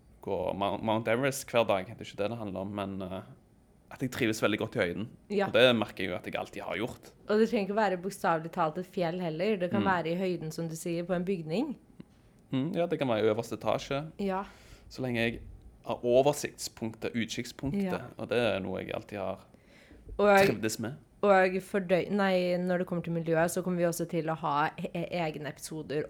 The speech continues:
Speaker 2: om miljø, fordi
Speaker 1: Mm.
Speaker 2: det også er i dybden.
Speaker 1: Ja.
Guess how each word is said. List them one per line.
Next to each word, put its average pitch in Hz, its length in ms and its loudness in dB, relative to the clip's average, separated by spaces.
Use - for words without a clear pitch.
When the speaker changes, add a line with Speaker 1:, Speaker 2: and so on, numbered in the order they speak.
Speaker 2:
om 113 160 -4
miljø, 165 640 2
fordi 170 280 0
Speaker 1:
Mm. - 60 -4
Speaker 2:
det 151 160 0
også 147 220 -4
er 143 80 -4
i 156 60 -4
dybden. 165 480 -4
Speaker 1:
Ja. 117 200 4